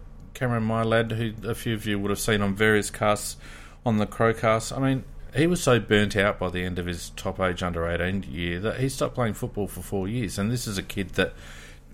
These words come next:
did ex-, exactly that. He played football, you know, seven days a week for a long period of time and was so jaded and burnt out by the end of it and sore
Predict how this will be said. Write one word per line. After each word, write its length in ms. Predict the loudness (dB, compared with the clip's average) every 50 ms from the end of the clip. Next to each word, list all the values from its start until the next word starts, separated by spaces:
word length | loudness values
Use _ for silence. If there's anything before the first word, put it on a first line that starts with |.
| -10 0
did 180 | 2 2 4 4
ex-, 380 | 2 -2 -6 -6 -8 -12 -12
exactly 920 | -12 -12 -12 -10 -10 -8 -6 -4 -4 -4 -2 2 4 6 6 6 4 2 2
that. 180 | 4 4 4 4
He 100 | 2 0
played 320 | -2 0 2 2 2 2
football, 440 | 0 -4 -6 -4 -2 -2 -2 -2 -2 -6 -10 -8 -6
you 80 | -4
know, 220 | -4 -2 -4 -4 -4
seven 400 | -4 0 2 2 2 4 4 4
days 220 | 4 4 4 4
a 60 | 2
week 300 | 0 0 0 0 -2 -4
for 300 | -6 -6 -2 0 2 2
a 80 | 2 2
long 360 | 0 0 0 2 2 0 0
period 340 | 0 2 2 4 4 2 0
of 60 | -2
time 520 | -4 -4 -2 -2 -2 -4 -6 -6 -8 -8 -10 -10 -12 -16 -16 -16 -16 -18 -16 -8 -4
and 140 | -2 -2 -2
was 160 | -2 -4 -4
so 480 | -6 -6 2 4 8 8 10 8 8
jaded 500 | 6 6 4 6 6 6 6 4 2 0
and 160 | -2 -2 -2 0
burnt 300 | 0 0 0 0 0 0
out 240 | 0 0 0 -2
by 160 | -4 -4 -4 -4
the 160 | -4 -4 -4
end 180 | -4 -4 -4
of 120 | -6 -6 -8
it 160 | -10 -12 -12 -14 -8 -4
and 240 | -2 0 0 0 0
sore 540 | 0 0 0 0 0 0 -2 -4 -4 -6